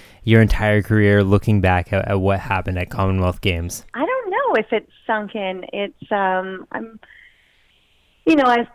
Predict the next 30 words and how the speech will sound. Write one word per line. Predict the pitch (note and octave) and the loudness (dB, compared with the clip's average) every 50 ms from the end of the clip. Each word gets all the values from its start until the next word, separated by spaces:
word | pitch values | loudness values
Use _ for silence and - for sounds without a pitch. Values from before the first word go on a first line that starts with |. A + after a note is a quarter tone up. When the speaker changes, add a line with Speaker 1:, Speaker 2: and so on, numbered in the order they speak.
| - - | -4 -2
Speaker 2:
I've | G#3+ A#3 F#3 _ _ _ _ _ _ _ - | -2 -4 -4 _ _ _ _ _ _ _ -6
come, | - C4+ C4+ C4 - | -4 -2 -2 -2 -2
I'm, | - A3 A3 A3 G3+ - - - | -4 -4 -4 -6 -8 -6 -2 0
I | G#3 G3+ | 0 0
was | G3+ G#3 E3 | 0 -2 -4
really | F3 G3 B3 C#4 C#4 C#4 | -6 -4 -2 -2 -2 -4
tired | - - - - A#3 A#3 A#3 | -6 -10 -10 -10 -8 -6 -6
when | A3+ A3 A3 | -6 -6 -4
I | G#3+ | -2
got | G#3 G#3+ G#3 - | -2 0 0 -2
home. | G#3 G3+ G3 G3+ G3+ G3+ G#3 G#3+ | -4 -6 -6 -4 -4 -4 -4 -6
I | A3 - - | -6 -6 -6
think | - G3+ G3 F#3 - | -6 -6 -6 -4 -2
everything | - F3+ F#3 F#3+ F#3 F#3+ F#3 F#3 F3 - - | -2 0 0 0 -2 -2 -4 -6 -8 -6 -4
sort | - F#3+ F3+ | 0 2 2
of | F3+ E3+ E3+ - _ _ _ _ _ _ _ _ _ - - _ _ _ - | 2 0 -2 -8 _ _ _ _ _ _ _ _ _ -20 -20 _ _ _ -4
caught | - G3 G3 F#3 F3 | 0 2 2 4 4
up | F3 F3 - - - | 2 2 0 -4 -10
to | A3 | -12
me, | G3+ F#3+ | -8 -4
all | F3 F3 | -4 -4
the | E3 E3+ E3+ | -4 -6 -10
excitement | - - - - F#3+ D#3+ D#3 - F3+ E3+ C#3 C#3+ | -14 -12 -6 -4 -2 -2 -2 -4 -8 -8 -6 -2
while | E3+ E3+ D#3+ | -2 -2 -2
I | E3 | -2
was | E3 F3 E3+ D#3 E3+ | -4 -8 -10 -6 -2
there. | E3+ E3 D#3+ D#3+ D#3+ E3 E3+ E3 - - - - - - _ _ - | 0 0 2 2 2 0 -2 -4 -10 -20 -20 -20 -20 -20 _ _ -8
And, | - F#3 F#3 F3+ E3+ E3 E3 E3 E3 E3 D#3+ - - _ - | -4 -2 0 2 2 2 0 -2 -4 -6 -10 -14 -16 _ -6
um, | - E3+ D#3+ D#3+ D#3 D#3 D#3 D#3 D#3+ D#3+ - | -2 -2 0 0 0 0 0 -2 -4 -6 -6
I | - D#3 | -8 -8